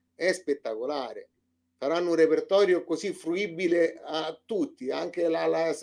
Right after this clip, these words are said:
alla massaia, alla signora, alla badante che scende in piazza, al pensionato, al ragazzino, perché hanno un repertorio così vasto e facilmente orecchiabile, eh, che sarà appetibile per tutti i gusti musicali.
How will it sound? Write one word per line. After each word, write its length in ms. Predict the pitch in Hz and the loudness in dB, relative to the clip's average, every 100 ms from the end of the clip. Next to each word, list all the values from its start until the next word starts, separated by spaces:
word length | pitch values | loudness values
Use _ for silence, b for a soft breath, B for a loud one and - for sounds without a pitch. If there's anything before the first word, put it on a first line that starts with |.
| 165 _ _ | -12 _ _
alla 220 | 123 147 | -4 0
massaia, 640 | 156 156 - 202 202 185 | 0 -2 0 4 4 6
alla 140 | 165 160 | 4 4
signora, 440 | 160 160 175 170 | 0 -2 0 2
alla 220 | 170 170 | 2 0
badante 680 | 156 165 190 208 208 185 185 | 0 2 4 4 2 2 2
che 120 | 170 | 2
scende 300 | 170 180 180 | 0 0 -2
in 80 | 170 | -2
piazza, 520 | 190 202 214 190 180 b b - | 0 -2 0 0 0 b b -4
al 180 | 143 156 | -2 0
pensionato, 500 | 175 - 185 220 208 | 0 -2 -2 2 4
al 80 | 170 | 4
ragazzino, 440 | 165 165 - 220 | 2 0 0 2
perché 360 | 165 156 147 - _ _ | 2 0 -4 -6 _ _
hanno 320 | - 190 190 | -4 0 2
un 60 | 190 | 6
repertorio 580 | 185 190 185 220 208 185 | 6 4 8 10 10 8
così 340 | 180 170 151 | 2 -2 -4
vasto 380 | 165 196 170 170 | -2 -2 -2 -4
e 60 | |
facilmente 1000 | 160 156 156 170 185 190 190 170 170 - _ | 0 0 0 0 2 2 4 4 4 -2 _
orecchiabile, 1080 | 160 175 180 - 208 196 165 185 175 175 170 _ _ _ | 4 6 4 6 6 6 4 0 2 2 -2 _ _ _
eh, 760 | 151 160 151 143 139 139 143 139 | -2 2 4 4 4 4 2 0
che 300 | 151 151 147 | 0 2 2
sarà 640 | 147 147 160 156 151 151 | 2 4 4 4 2 0
appetibile 680 | 165 - 196 202 165 185 170 | 0 2 0 0 -6 2 2
per 160 | 165 | 4
tutti 220 | 156 160 165 | 0 -6 -6
i 40 | |
gusti 280 | 151 139 151 | -6 -4 -4
musicali. 580 | 139 131 120 107 110 | -6 -6 -4 -4 -6